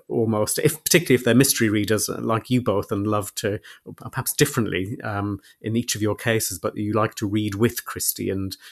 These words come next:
either guess or be shocked, appalled, amused, and excited by the revelations that she provides. Um, Mark, I just wanted to sort of finish with a question to you, really, and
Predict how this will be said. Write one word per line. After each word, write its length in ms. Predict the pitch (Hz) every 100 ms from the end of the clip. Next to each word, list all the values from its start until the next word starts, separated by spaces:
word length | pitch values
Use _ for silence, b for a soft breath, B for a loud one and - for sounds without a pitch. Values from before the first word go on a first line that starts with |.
| B B 117
either 280 | 117 101 98
guess 400 | 98 101 - -
or 400 | 113 101 101 98 -
be 440 | 110 101 98 120 -
shocked, 520 | - 123 - - - -
appalled, 560 | - 117 107 107 104 - - -
amused, 560 | 120 110 107 107 101 110
and 260 | 104 101 B B
excited 540 | - - 123 113 110
by 140 | 113 107
the 100 | 104
revelations 680 | 110 107 113 120 - 110 101
that 140 | 110
she 120 | -
provides. 640 | 117 107 101 98 98 - - B B B
Um, 280 | 131 127 131
Mark, 340 | 156 175 160 160
I 40 |
just 180 | 165 -
wanted 240 | 208 -
to 60 | -
sort 180 | 151 135
of 80 |
finish 300 | 131 151 127
with 100 | 123
a 40 | 120
question 360 | - - 127 120
to 120 | 131
you, 200 | 135 147
really, 260 | 107 92
and 200 | 98 104